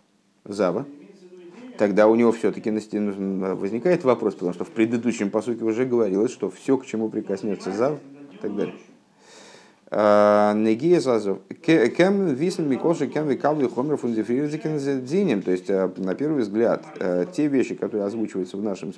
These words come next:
посуке, э, мы их можем вычислить, э, по принципу "от меньшего к большему" и, э, и из предыдущих законов.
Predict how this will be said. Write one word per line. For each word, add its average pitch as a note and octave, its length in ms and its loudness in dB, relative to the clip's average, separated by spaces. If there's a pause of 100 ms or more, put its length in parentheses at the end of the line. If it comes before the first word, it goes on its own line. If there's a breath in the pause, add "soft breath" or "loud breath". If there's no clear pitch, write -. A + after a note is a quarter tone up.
(100)
посуке, D3 460 -8 (500 loud breath)
э, F#2+ 100 -2
мы A2+ 200 2
их A#2 200 2
можем G#2 520 0
вычислить, F#2+ 640 -4 (520 soft breath)
э, G2 260 -2
по G#2 100 2
принципу A#2 460 -4
"от F#2 140 0
меньшего F#2+ 320 -2
к F2+ 60 -4
большему" D3+ 600 -2 (100)
и, F#2 460 0
э, F2 320 0
и G2 300 0 (140)
из C3+ 140 2
предыдущих A2+ 680 -2
законов. A#2 640 -2